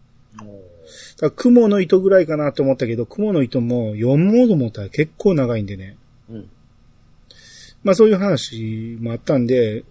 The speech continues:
Speaker 2: じゃあ、よ-、朗読じゃなくて普通に蜘蛛の糸を理解できるかっていう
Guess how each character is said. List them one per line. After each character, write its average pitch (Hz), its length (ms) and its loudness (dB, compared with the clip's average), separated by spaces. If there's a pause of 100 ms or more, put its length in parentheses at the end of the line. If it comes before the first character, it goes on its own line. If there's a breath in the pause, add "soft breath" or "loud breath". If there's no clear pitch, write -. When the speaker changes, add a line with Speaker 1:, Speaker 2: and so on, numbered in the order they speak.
(140)
Speaker 2:
じ 180 120 4
ゃ 175 40 10
あ、 143 60 8
よ-、 147 300 2
朗 202 280 8
読 226 200 0
じ 196 80 4
ゃ 143 60 4
な 135 120 -4
く - 120 -20
て 139 120 -2
普 127 120 -6
通 160 180 0
に 170 140 -4
蜘 226 120 -2
蛛 240 160 6
の 131 120 2
糸 120 240 0
を 113 300 4 (440)
理 135 220 -4
解 160 280 4
で 120 160 -4
き - 140 -6
る 170 120 -2
か 139 160 2
っ 110 40 -6
て - 140 -14
い 104 100 -6
う 101 200 -10